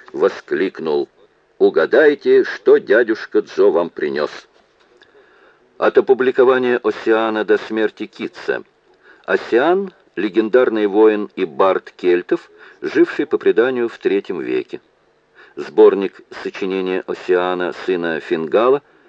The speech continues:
литературная мистификация шотландского писателя Джеймса Макферсона, был опубликован в тысяча семьсот шестьдесят пятом году.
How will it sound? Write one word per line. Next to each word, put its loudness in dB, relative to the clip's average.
литературная 2
мистификация -2
шотландского 0
писателя -2
Джеймса -2
Макферсона, -6
был 4
опубликован -2
в -18
тысяча -10
семьсот -2
шестьдесят -4
пятом -2
году. -2